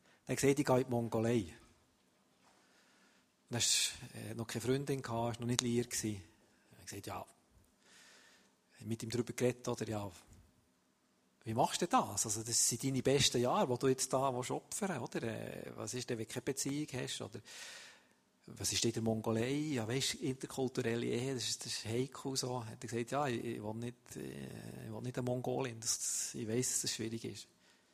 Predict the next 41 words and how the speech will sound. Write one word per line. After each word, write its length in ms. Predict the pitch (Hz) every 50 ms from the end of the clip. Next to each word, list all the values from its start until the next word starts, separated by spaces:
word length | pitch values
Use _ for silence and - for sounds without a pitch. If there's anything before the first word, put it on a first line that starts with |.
| _ _ _ _ _ _ _ _ _ _ _ _ _ _ _ _ _ _ _ _ _ _ - -
Dann 100 | 135 135
ist 60 | 127
er 60 | 139
in 60 | 127
die 60 | 127 127
Mongolei 320 | 117 107 117 113 110 117
gegangen. 540 | 123 123 - 117 98 90 90 90 92 90 - _ _ _ _ _ _ _ _ _ _ _ _ _ _ _ _ _ _ _ _ _ _ _ _ _ _ _ _ _ - _ _ -
Und 160 | 131 123 -
dort 180 | 131 143 - -
hat's 240 | 139 131 - - - -
eine 280 | 147 139 143 143 165 -
einzige 680 | 139 135 147 151 147 - - - 131 - - 104 90 85 - - - - - _ _ _ _ _ _ _ _ - _ _ _ _ _ _ -
junge 560 | 117 123 120 127 135 131 131 131 123 113 101 - - - -
Missionarin 920 | 123 127 131 - - - 123 117 117 117 113 113 123 127 123 123 127 127
gehabt, 360 | - - 107 101 98 92 - - - - _ _ - -
aus 200 | 151 135 120 -
der 60 | 135 123
Schweiz. 540 | - 131 123 123 135 131 - - - - - - - - - - - - _ _ _ _ - _ _ _ 392 - _ 359 359 359 359 359 359 359 370 370 381 381 370 381 381 370 _ _ 349 _ _ _ _ _ _ _ - _ _ _ _ _ _ _ - _ _ - - - _ _
Jetzt 200 | - 131 - -
kann 180 | 156 156 160 170
man 120 | 160 160
sich 200 | - 160 147 135 139
natürlich 520 | 156 156 151 - 165 160 165 160 156 131
ein 40 | 131
bisschen 240 | 139 - 147 156 -
kritisch 460 | - 147 151 156 151 - 147 - -
fragen, 400 | 131 127 127 135 143 131 135 110
hat 240 | 123 131 131 - -
er 60 | 127
die 220 | - 131 131 127
wirklich 420 | 123 135 143 - - - 123 - -
gewählt, 420 | - 127 131 139 147 143 - -
wenn 120 | 135 123 127
er 60 | 117
sie 100 | 107 127
in 60 | 120
der 80 | - 127
Schweiz 280 | - 175 180 170 -
hat 140 | 151 151 -
gelernt 240 | - 147 147 139 -
kennen, 300 | - 143 120 107 90 82